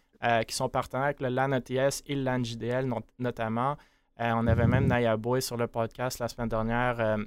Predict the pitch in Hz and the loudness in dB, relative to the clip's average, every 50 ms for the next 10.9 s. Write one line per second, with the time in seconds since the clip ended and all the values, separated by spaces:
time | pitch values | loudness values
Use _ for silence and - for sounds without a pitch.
0 | - _ _ _ _ _ _ _ _ - - 127 120 123 - - 143 123 127 139 | -8 _ _ _ _ _ _ _ _ -10 -6 -4 -2 -2 -2 0 0 2 2 2
1 | 135 131 113 - - 117 120 117 117 - 127 120 117 107 120 127 127 - - 117 | 2 0 -4 -6 -6 -4 -2 -2 -2 -2 -2 -4 -2 -2 -2 -2 -2 -6 -10 -8
2 | - 113 107 110 123 147 160 165 - _ _ _ _ _ _ _ _ _ _ _ | -6 -4 -2 0 0 0 -2 -2 -6 _ _ _ _ _ _ _ _ _ _ _
3 | _ _ _ _ _ - 120 117 - - 131 - - 127 117 110 110 107 110 113 | _ _ _ _ _ -6 -6 -4 -4 -4 -4 -4 -4 -2 -2 0 0 2 2 2
4 | 120 120 - - - 110 - - 113 - - 117 107 - 113 107 - 113 117 120 | 2 2 -2 -4 -8 -8 -8 -8 -12 -8 -8 -10 -8 -8 -10 -10 -6 -6 -6 -6
5 | - - 117 110 104 104 113 113 117 120 120 117 110 104 104 104 101 - _ _ | -6 -6 -6 -6 -4 -2 0 0 2 2 2 0 0 0 0 -2 -4 -8 _ _
6 | _ _ _ _ _ _ 117 107 107 117 110 - - 113 110 113 113 117 117 113 | _ _ _ _ _ _ -6 -4 -2 -2 -2 -2 -4 -2 -2 0 0 0 0 0
7 | 110 110 104 104 104 104 107 110 101 - - 107 101 101 98 - 113 113 113 107 | 0 -2 -2 -2 -4 -4 -4 -6 -6 -6 -6 -6 -6 -6 -8 -8 -8 -6 -6 -4
8 | 104 110 107 104 - - - 127 127 131 127 - - - - - 113 110 110 104 | -4 -4 -6 -6 -6 -6 -4 -4 -4 -4 -6 -10 -16 -16 -10 -6 -4 -4 -4 -4
9 | - - 107 104 101 101 104 107 110 113 113 - - - - - 110 101 104 98 | -4 -4 -4 -4 -4 -4 -2 -2 -2 -2 -2 -4 -6 -6 -6 -6 -6 -6 -6 -6
10 | 98 101 104 - - - - 104 101 104 104 - - - - 110 123 147 | -8 -8 -10 -14 -18 -18 -14 -10 -6 -6 -6 -4 -6 -6 -6 -6 -8 -8